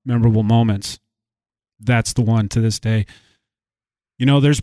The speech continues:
we've had the opportunity, uh, uh, you know, to do so many crazy things. And I mentioned what, Urch already, you know, we, we had the opportunity to go to Fl-, to Florida to O H B. I mean, stuff that I would have never done. Um, w-, you know, with the help of these guys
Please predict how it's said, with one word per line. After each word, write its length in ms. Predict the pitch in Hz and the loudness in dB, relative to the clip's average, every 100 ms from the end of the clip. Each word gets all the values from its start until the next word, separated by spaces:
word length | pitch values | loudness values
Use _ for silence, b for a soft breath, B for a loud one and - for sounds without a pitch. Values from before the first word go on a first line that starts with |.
| - | -6
we've 220 | 160 151 | -2 2
had 200 | 135 160 | 2 2
the 120 | 151 151 | 2 2
opportunity, 760 | 143 139 147 139 135 127 135 | 2 0 2 4 4 4 2
uh, 80 | 147 | 0
uh, 260 | 135 135 139 170 160 | 0 -2 -4 -8 -8
you 160 | 185 143 | -2 2
know, 300 | 127 117 113 - | 4 2 -2 -4
to 100 | 139 | -2
do 180 | 131 147 | 2 0
so 220 | - 160 | 2 2
many 200 | 151 147 | 2 0
crazy 420 | - 147 143 131 | 0 0 2 0
things. 440 | 131 143 135 131 120 | 0 2 4 2 2
And 160 | 127 127 | 2 2
I 60 | |
mentioned 400 | 127 131 - 127 | 2 2 0 0
what, 140 | 131 131 | 0 0
Urch 280 | 139 139 | 0 2
already, 420 | 135 127 131 127 131 | 2 4 4 4 2
you 180 | 123 | 2
know, 260 | 123 123 120 | 2 4 4
we, 420 | 113 123 123 113 | 4 2 0 -2
we 180 | 120 123 | -4 0
had 140 | 123 | 2
the 100 | 123 | 2
opportunity 440 | 120 - 139 131 120 | 2 2 2 2 2
to 60 | |
go 100 | 117 | 2
to 60 | 107 | 0
Fl-, 320 | - 139 123 | -2 -8 -8
to 200 | 123 - | -6 -8
Florida 440 | - 135 131 120 117 | -2 0 2 4 2
to 40 | |
O 160 | 117 113 | 2 0
H 220 | 107 - | -2 -4
B. 440 | 131 123 113 104 - _ _ | -2 0 0 -2 -10 _ _
I 80 | 131 | -4
mean, 140 | 127 117 | -2 -2
stuff 300 | - 151 - | -2 -2 0
that 80 | |
I 120 | 120 143 | 2 2
would 140 | 127 | 2
have 80 | 110 | 0
never 280 | 113 101 98 | 0 -2 -4
done. 340 | 117 113 98 _ _ _ _ _ _ _ _ 107 | -4 -4 -6 _ _ _ _ _ _ _ _ -6
Um, 340 | 98 98 110 160 | -4 -4 -10 -12
w-, 360 | 156 143 151 | -12 -8 -4
you 40 | 117 | -2
know, 80 | 107 | 0
with 140 | 107 | 0
the 120 | 113 | 2
help 200 | 113 123 | 2 2
of 100 | 113 | 0
these 200 | 110 110 | 0 -2
guys 540 | 110 113 110 110 - | 0 2 2 2 -2